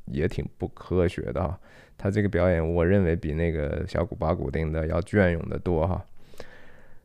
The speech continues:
镜头再往上推的时候，大家注意到还有一个变化是说，其实镜头不仅是说往上推，还跟着这个 Jerry 的这个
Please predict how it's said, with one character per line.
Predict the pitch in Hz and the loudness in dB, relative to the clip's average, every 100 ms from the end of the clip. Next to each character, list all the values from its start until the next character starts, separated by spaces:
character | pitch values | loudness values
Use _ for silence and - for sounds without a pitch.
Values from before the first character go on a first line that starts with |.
| - - - - - - - | -14 -16 -18 -18 -20 -18 -16
镜 | - 208 185 | 4 8 8
头 | 123 127 131 - - - - - - - - | 8 8 8 2 -12 -14 -16 -18 -18 -20 6
再 | 165 | 10
往 | 147 92 | 12 10
上 | - 135 123 | 6 4 4
推 | - 131 | 8 8
的 | 123 | 8
时 | 113 | 6
候， | 101 | 6
大 | 110 131 | 6 6
家 | 143 | 6
注 | 143 143 | 6 4
意 | 131 | 6
到 | 131 | 6
还 | 120 - 101 110 | 6 2 8 10
有 | 170 113 | 10 8
一 | 82 | 6
个 | 82 | 2
变 | 95 117 92 101 | 4 6 6 6
化 | 95 92 | 4 4
是 | 95 | 2
说， | 107 110 | 4 4
其 | - 110 | 2 -2
实 | 120 131 | 0 0
镜 | - 147 | 0 -2
头 | 117 98 | 2 0
不 | - - | 0 0
仅 | 143 - 67 | 0 0 -2
是 | - 110 | -2 2
说 | 120 | 4
往 | 104 - | 2 0
上 | 127 110 | 2 2
推， | 90 92 95 | 2 4 4
还 | 85 98 | 4 2
跟 | 110 - 131 139 | 4 4 4 4
着 | 123 | 2
这 | 117 | 4
个 | 104 | 0
Jerry | 98 123 127 101 | 2 4 6 6
的 | 87 | 2
这 | - | 0
个 | 98 | 0